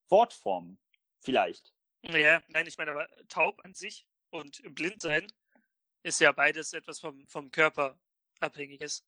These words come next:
Speaker 1: Ja.
Speaker 2: Und warum, warum sollte es das auch nicht beides zusammen geben? Es ist zwar dann echt ein schweres Schicksal, aber an
Speaker 1: Ja.
Speaker 2: sich denke ich nicht, dass es
Speaker 1: Dass
Speaker 2: das
Speaker 1: das gar
Speaker 2: eigentlich
Speaker 1: nicht
Speaker 2: auch
Speaker 1: gibt.
Speaker 2: geben. Ja.
Speaker 1: Ja. Das stimmt.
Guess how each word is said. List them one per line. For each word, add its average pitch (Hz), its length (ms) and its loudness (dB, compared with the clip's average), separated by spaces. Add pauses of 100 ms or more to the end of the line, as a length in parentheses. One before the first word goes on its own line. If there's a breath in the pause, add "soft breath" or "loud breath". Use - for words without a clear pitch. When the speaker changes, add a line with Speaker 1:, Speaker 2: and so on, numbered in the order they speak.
(380 loud breath)
Speaker 1:
Ja. 107 200 4
Speaker 2:
Und 151 200 -6
warum, 156 300 4
warum 156 180 6
sollte 151 180 -2
es - 80 -4
das 165 200 -2
auch 151 80 -4
nicht 151 120 -16
beides 156 320 -2
zusammen 160 380 -2
geben? 131 340 -10
Es 151 200 -2
ist - 80 -4
zwar 156 180 4
dann - 220 0
echt - 260 -10
ein 156 260 -20
schweres 170 320 -8
Schicksal, 185 400 -10 (360 soft breath)
aber 147 540 0 (1800)
an 160 200 -16
Speaker 1:
Ja. 135 100 -8
Speaker 2:
sich 127 680 -6
denke 147 180 -4
ich - 140 -10
nicht, 156 240 -12
dass 151 140 -8
es - 340 -8 (520)
Speaker 1:
Dass - 260 -4
Speaker 2:
das - 0 -
Speaker 1:
das - 180 0
gar 117 140 8
Speaker 2:
eigentlich 117 240 4
Speaker 1:
nicht 165 40 -2
Speaker 2:
auch 156 180 0
Speaker 1:
gibt. 156 220 -8
Speaker 2:
geben. 147 100 -20 (200)
Ja. 151 220 -6
Speaker 1:
Ja. - 220 -10 (1500)
Das 120 180 0
stimmt. - 380 -4